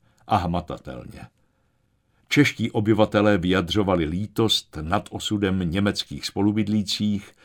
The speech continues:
kteří hrázem přišli o svůj domov.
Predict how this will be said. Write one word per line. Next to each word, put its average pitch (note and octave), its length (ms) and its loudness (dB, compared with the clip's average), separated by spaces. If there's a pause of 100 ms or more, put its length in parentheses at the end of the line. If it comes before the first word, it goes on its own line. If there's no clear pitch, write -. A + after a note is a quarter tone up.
(240)
kteří F#2 400 2
hrázem G#2 520 2
přišli G2 340 -6
o - 120 -8
svůj D#2+ 260 -4
domov. B1 560 -12